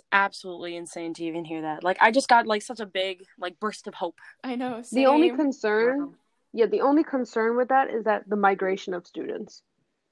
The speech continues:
Speaker 1: Yeah.
Speaker 3: 'Cause a lot of kids that go to school in Albany are from the lower region of New York, including, like,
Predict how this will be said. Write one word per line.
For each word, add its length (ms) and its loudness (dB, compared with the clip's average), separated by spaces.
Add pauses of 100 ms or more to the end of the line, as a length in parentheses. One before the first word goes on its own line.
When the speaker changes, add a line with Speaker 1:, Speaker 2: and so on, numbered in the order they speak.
(140)
Speaker 1:
Yeah. 540 4
Speaker 3:
'Cause 220 6
a 100 8
lot 580 6
of 140 -10
kids 360 -8
that 120 -8
go 100 -6
to 60 -8
school 220 -4
in 80 -4
Albany 500 -2
are 380 2
from 340 -4
the 80 -6
lower 340 -4
region 400 -4
of 120 -10
New 140 -2
York, 340 -2
including, 500 0
like, 300 -4